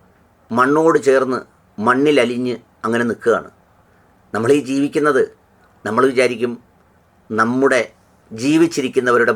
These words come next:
ഭൂമിയിലാണെന്ന്. അല്ലേ അല്ല, മരിച്ചവരുടെ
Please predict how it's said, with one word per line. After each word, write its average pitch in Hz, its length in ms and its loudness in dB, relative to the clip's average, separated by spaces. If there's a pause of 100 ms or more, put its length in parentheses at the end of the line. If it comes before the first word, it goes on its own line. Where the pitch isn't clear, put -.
ഭൂമിയിലാണെന്ന്. 98 640 -4 (680)
അല്ലേ 117 280 0
അല്ല, 92 120 -4 (880)
മരിച്ചവരുടെ 127 640 0